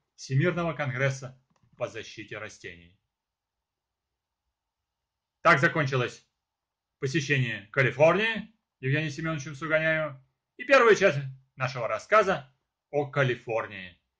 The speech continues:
Калифорния, U S A. Вторую часть про посещение Вашингтона и Национального музея естественной истории в Вашингтоне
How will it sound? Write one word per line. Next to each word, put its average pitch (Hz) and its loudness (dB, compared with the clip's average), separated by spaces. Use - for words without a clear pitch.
Калифорния, 151 -2
U 120 -2
S 113 -8
A. 98 -10
Вторую 170 6
часть 151 4
про 131 0
посещение 135 -4
Вашингтона 131 -2
и 117 -10
Национального 135 2
музея 131 2
естественной 127 -4
истории 104 -10
в 113 -20
Вашингтоне 185 -4